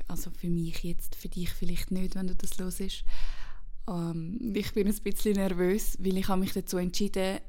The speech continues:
einen alten Brief von mir vorzulesen, wo ich vor zwei Jahren geschrieben habe. Und eigentlich ist er schon seit einem Jahr online auf meinem Blog zu lesen, aber es ist gleich nochmal etwas anderes,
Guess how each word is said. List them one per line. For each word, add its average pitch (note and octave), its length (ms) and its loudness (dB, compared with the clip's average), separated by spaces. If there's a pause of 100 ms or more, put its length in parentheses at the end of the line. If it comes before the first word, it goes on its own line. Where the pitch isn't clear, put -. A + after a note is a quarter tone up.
einen F#3 340 -2
alten G3 360 -4
Brief G3 520 0
von A3 160 -2
mir A3 160 -2
vorzulesen, G#3 680 -4 (760)
wo F#3 400 0
ich F3+ 280 -4
vor F3 360 -6 (180)
zwei F#3 320 -2
Jahren F#3 400 0
geschrieben G#3 420 -2
habe. A3 200 -2 (1500)
Und F3+ 260 -4
eigentlich F#3 440 -2
ist F3+ 120 0
er F#3+ 60 0
schon F#3 140 0
seit - 220 -2
einem G3 120 4
Jahr F#3+ 480 2
online F#3+ 520 0
auf F#3+ 120 -4
meinem F#3 160 0
Blog F#3 300 -2 (280)
zu - 160 -4
lesen, F#3+ 440 0
aber F#3 320 -6 (680)
es - 60 -4
ist - 100 -8
gleich F#3+ 180 0
nochmal F#3 220 4
etwas F3 280 -4
anderes, F3+ 440 -2